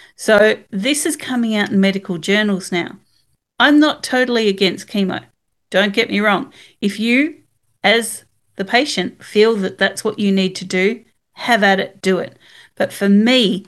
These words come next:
when I was reading these articles, I was like, "Why would I do this? This is toxic. There's a lot of side effects, and it could spread my cancer." Not saying it will, but it could.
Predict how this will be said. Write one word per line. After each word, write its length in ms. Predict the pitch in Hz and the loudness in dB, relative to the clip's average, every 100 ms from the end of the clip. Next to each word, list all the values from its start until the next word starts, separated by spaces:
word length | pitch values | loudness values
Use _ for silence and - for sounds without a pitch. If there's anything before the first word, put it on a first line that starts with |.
| _ | _
when 160 | 208 202 | -2 0
I 80 | 196 | 2
was 180 | 190 | 0
reading 380 | 196 233 247 220 | 0 0 2 2
these 240 | 196 185 190 | 2 2 0
articles, 580 | 190 202 202 175 170 | 0 -2 -4 -6 -6
I 100 | - | -6
was 160 | 185 185 | -4 0
like, 360 | 185 180 185 - _ _ _ _ _ _ | 2 2 0 -14 _ _ _ _ _ _
"Why 300 | 208 202 240 | 0 4 4
would 120 | 277 | 2
I 160 | 262 262 | 0 -2
do 240 | 247 269 | -2 -2
this? 300 | 254 - - | -4 -6 -4
This 220 | 196 202 | -4 -2
is 140 | 262 269 | -4 -4
toxic. 580 | - 190 - 220 - - | -2 -2 -2 -4 -4 -4
There's 220 | 190 190 | -2 -2
a 60 | |
lot 340 | 185 180 185 214 | -2 2 2 2
of 80 | 233 | 0
side 320 | 262 247 233 | 0 2 2
effects, 640 | 233 180 220 - - - - - - _ _ _ _ | -2 -4 -4 -6 -14 -20 -20 -20 -20 _ _ _ _
and 460 | 311 320 202 226 - | 0 2 2 0 -4
it 200 | 240 233 | -6 -6
could 360 | - 269 247 185 | -2 0 2 -2
spread 460 | - - 202 190 | -8 -2 0 0
my 140 | 196 185 | -2 -2
cancer." 560 | 185 202 233 - - - _ _ _ 247 | -2 -2 -2 -6 -16 -20 _ _ _ -10
Not 160 | 269 | -4
saying 220 | 302 277 | 0 0
it 160 | 247 - | 0 -4
will, 360 | 190 240 196 196 | 0 2 2 0
but 200 | 202 196 | 0 0
it 200 | 196 - | 0 -4
could. 420 | - 262 190 | 0 2 0